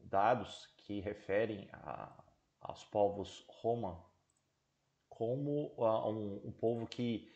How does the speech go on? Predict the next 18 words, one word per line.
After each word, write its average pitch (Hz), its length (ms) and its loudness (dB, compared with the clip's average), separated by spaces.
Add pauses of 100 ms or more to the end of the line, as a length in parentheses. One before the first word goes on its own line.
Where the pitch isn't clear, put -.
(360)
trouxe 160 720 6
muitos 139 680 -2
seus 110 220 6
legados 104 520 6
de 107 60 4
onde 107 400 0
passou, 127 640 -2 (680)
onde 98 240 -4
viveu, 104 340 2
por - 200 -6
exemplo, 87 360 -6
no 92 60 -6
Império 90 300 -6
Bizantino, 90 560 -6
Império 87 300 -10
Persa, - 520 0 (1160)
Norte 92 420 0
Indiano, 104 640 2